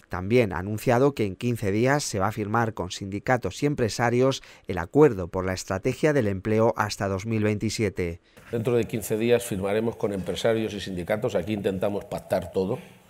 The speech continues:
Speaker 2: Es mejor ir juntos que intentar llegar primero, y nos ha ido muy bien.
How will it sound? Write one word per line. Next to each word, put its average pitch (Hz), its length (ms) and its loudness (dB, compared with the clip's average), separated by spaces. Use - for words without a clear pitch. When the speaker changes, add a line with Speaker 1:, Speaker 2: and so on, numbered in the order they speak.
Speaker 2:
Es 110 140 -6
mejor 113 340 0
ir 113 260 0
juntos 110 540 -2
que 90 580 -6
intentar 98 380 -2
llegar 98 240 0
primero, 98 480 -4
y 98 120 -10
nos 101 160 -6
ha 120 40 2
ido 104 160 -2
muy 113 300 0
bien. 131 340 -4